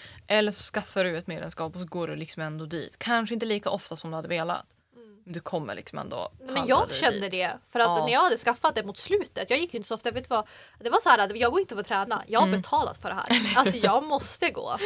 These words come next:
Speaker 1: Du går
Speaker 2: Så
Speaker 1: in
Speaker 2: att det
Speaker 1: så
Speaker 2: är
Speaker 1: här,
Speaker 2: värt det.
Speaker 1: duschar, sitter i bastun och bara: "Ja, då går vi hem."
Speaker 2: <laughs> Jag gör så här två övningar och bara: "Okej,
Speaker 1: Ja.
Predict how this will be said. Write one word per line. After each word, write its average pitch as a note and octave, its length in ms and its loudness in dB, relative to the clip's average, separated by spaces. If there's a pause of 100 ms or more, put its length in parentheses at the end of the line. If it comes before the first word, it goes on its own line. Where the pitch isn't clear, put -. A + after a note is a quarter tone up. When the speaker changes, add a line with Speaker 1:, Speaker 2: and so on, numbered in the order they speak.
(160)
Speaker 1:
Du A#3 200 4
går G#3+ 120 4
Speaker 2:
Så G3 60 6
Speaker 1:
in G#3+ 120 6
Speaker 2:
att F3+ 80 2
det F#3+ 60 2
Speaker 1:
så F3+ 60 6
Speaker 2:
är E3 60 8
Speaker 1:
här, A#3 80 8
Speaker 2:
värt F3+ 180 2
det. G3 60 6
Speaker 1:
duschar, G3+ 360 4
sitter G3 340 -4
i F3+ 60 0
bastun F#3 380 -2
och D#3 60 -2
bara: E3 120 2
"Ja, D#4 160 2 (100)
då D#4+ 80 0
går D4 120 -2
vi C#4 60 6
hem." G#3 280 2
Speaker 2:
<laughs> A3 680 -2 (520)
Jag A3+ 180 0
gör A#3+ 180 4
så B3 100 -4
här G#3 60 -2
två G#3 280 -8
övningar F#3+ 480 -4
och F3+ 60 -8
bara: F#3+ 160 -4
"Okej, G3 340 -6
Speaker 1:
Ja. E3+ 300 0